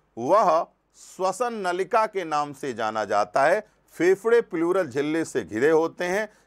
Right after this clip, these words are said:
यह गुलाबी रंग के होते हैं, याद रखना।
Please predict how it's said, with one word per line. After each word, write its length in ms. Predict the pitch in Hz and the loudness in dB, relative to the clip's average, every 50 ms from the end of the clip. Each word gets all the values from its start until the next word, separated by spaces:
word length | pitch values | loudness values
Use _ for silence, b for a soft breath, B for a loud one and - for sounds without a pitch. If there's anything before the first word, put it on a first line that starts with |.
| b | b
यह 260 | - 127 156 165 151 143 | -4 -2 0 0 0 -2
गुलाबी 600 | 110 95 98 127 139 156 165 165 170 170 214 180 | -6 -6 -4 -2 0 2 2 0 0 -2 -4 -4
रंग 200 | 139 127 123 117 | -4 -4 -6 -8
के 120 | - - | -8 -6
होते 300 | 113 110 104 98 - 135 | -4 -4 -4 -6 -6 -6
हैं, 200 | 131 135 160 165 | -6 -4 -4 -4
याद 280 | 143 110 107 92 82 73 82 | 0 2 2 2 0 -2 -8
रखना। 300 | - - _ - - | -16 -18 _ -20 -20